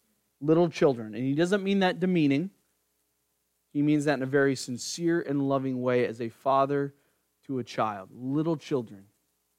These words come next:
let us not love in word or talk, but in deed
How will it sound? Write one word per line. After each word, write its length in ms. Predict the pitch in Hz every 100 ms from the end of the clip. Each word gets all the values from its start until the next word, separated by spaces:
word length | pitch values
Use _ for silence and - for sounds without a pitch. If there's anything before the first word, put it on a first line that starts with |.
| _ _ _ _ _
let 200 | 135 160
us 200 | 190 185
not 280 | 185 170 135
love 640 | 139 143 147 156 180 160 147
in 260 | 131 127 123
word 540 | 131 156 175 196 202 202
or 140 | 165
talk, 400 | 170 - 113 - _ _ _ _ _ _ _ _ _ _ _ _ _ _ _
but 160 | 131 120
in 320 | 113 110 110
deed 540 | 135 143 151 156 160